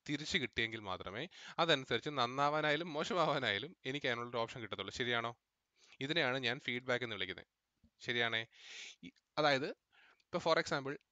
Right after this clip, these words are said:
നിങ്ങളൊരു സിസ്റ്റം ആണെന്ന് കൺസിഡർ ചെയ്താൽ, അല്ലെങ്കിൽ ഞാൻ, നമ്മളെ പഠിപ്പിക്കുന്നത്, നമ്മുടെ പഠിപ്പീരെന്ന് പറയുന്നത് നിങ്ങളൊരു സിസ്റ്റം ആണെന്ന് കൺസിഡർ ചെയ്ത് കഴിഞ്ഞാൽ, ഞാൻ അതിലേക്ക് പഠിപ്പിക്കുന്നു, ഇൻപുട്ട് കൊടുക്കുന്നു, അതിൻ്റെ ഔട്ട്പുട്ട് കിട്ടുന്നത് നിങ്ങൾക്ക്. ഓക്കെ, ആ കിട്ടുന്ന ഔട്ട്പുട്ടിൽ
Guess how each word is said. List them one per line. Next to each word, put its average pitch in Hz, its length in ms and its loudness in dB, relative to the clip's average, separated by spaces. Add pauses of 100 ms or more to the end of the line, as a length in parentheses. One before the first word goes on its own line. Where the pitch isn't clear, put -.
നിങ്ങളൊരു 160 540 2
സിസ്റ്റം 139 280 0
ആണെന്ന് 135 200 0
കൺസിഡർ 120 300 -4
ചെയ്താൽ, 101 280 -2
അല്ലെങ്കിൽ 135 260 -2
ഞാൻ, 139 80 2 (120)
നമ്മളെ 139 260 2
പഠിപ്പിക്കുന്നത്, 135 540 2
നമ്മുടെ 127 240 0 (100)
പഠിപ്പീരെന്ന് 143 540 0
പറയുന്നത് 131 340 -2 (100)
നിങ്ങളൊരു 131 360 -4
സിസ്റ്റം 127 260 -4
ആണെന്ന് 123 300 -2
കൺസിഡർ 120 260 -4
ചെയ്ത് 113 160 -2
കഴിഞ്ഞാൽ, 95 260 -2 (680)
ഞാൻ 135 280 6
അതിലേക്ക് 147 380 2
പഠിപ്പിക്കുന്നു, 110 420 -4 (120)
ഇൻപുട്ട് 139 280 -4
കൊടുക്കുന്നു, 101 340 -2 (540)
അതിൻ്റെ 147 260 6
ഔട്ട്പുട്ട് 156 340 2
കിട്ടുന്നത് 117 360 -4
നിങ്ങൾക്ക്. 113 300 -6 (800)
ഓക്കെ, 120 160 -4 (400)
ആ 127 100 6 (140)
കിട്ടുന്ന 160 320 -2
ഔട്ട്പുട്ടിൽ 135 560 0